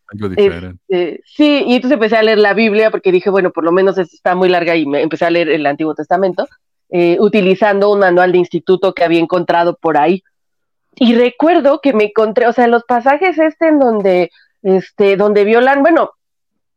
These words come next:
Speaker 2: que después yo, hay una serie que se llama, eh, La Carpa Roja, donde pla-,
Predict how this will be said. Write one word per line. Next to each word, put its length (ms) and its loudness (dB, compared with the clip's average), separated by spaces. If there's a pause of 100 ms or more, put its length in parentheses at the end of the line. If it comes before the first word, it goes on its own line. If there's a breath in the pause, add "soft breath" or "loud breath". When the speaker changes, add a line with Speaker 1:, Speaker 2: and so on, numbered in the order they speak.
(140)
Speaker 2:
que 140 -2
después 340 -2
yo, 100 0 (140)
hay 140 0
una 180 0
serie 260 -2
que 80 -14
se 100 -8
llama, 280 -2 (340)
eh, 100 -2
La 180 -2
Carpa 280 -4
Roja, 280 -2
donde 340 -2
pla-, 200 -2